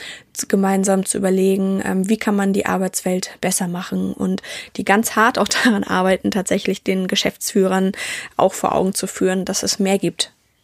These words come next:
im Unternehmertum als nur die Zahlen. Natürlich müssen die Zahlen stimmen, aber das Verrückte ist ja, wenn man etwas für die Mitarbeiter tut und die Mitarbeiter gerne zur Arbeit kommen und sich wohlfühlen, dann stimmen im Regelfall auch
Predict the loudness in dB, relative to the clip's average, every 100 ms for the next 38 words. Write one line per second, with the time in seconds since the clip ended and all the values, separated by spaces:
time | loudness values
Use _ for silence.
0 | -2 0 0 -2 0 2 2 0 -4 -4
1 | -4 -4 -8 -6 -6 -4 -4 -4 -4 -2
2 | -2 -2 -2 -4 -8 -12 -16 -6 0 4
3 | 4 4 2 2 0 0 0 2 0 2
4 | 4 4 2 _ -10 0 0 0 0 0
5 | 2 0 0 0 -2 0 0 -2 -2 -4
6 | -4 0 0 2 2 2 -2 -6 2 2
7 | 2 -6 -12 -12 -16 -10 0 4 4 0
8 | -4 -2 -2 -2 0 -2 0 0 0 0
9 | -2 0 0 -2 -4 -4 -2 -2 -2 -4
10 | -4 0 2 2 0 0 0 -4 -8 -12
11 | -12 0 2 4 2 2 2 2 0 -2
12 | -2 -2 -2 -2 -4